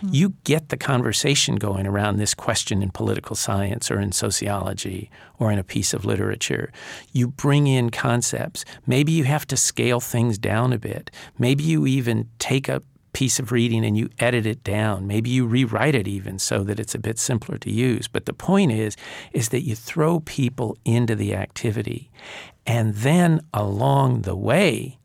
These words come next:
Speaker 2: you address the bits and pieces.
Speaker 1: Okay, all right.
Speaker 2: Right? You, you don't let those go by the wayside,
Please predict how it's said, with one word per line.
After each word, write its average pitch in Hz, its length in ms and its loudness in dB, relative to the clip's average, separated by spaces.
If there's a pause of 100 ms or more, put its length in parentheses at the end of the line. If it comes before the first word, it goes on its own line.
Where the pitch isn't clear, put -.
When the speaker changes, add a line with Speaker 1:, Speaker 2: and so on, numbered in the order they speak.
(120)
Speaker 2:
you 110 160 2
address 104 380 0
the - 80 -6
bits - 300 -8
and - 100 -4
pieces. - 440 -4
Speaker 1:
Okay, - 440 -4
all 220 140 0
right. 180 240 0
Speaker 2:
Right? 117 340 2 (720)
You, 113 220 0
you 107 160 2
don't 143 260 6
let 160 220 0
those 123 220 2
go 120 180 4
by 107 180 0
the 95 100 -2
wayside, - 680 -2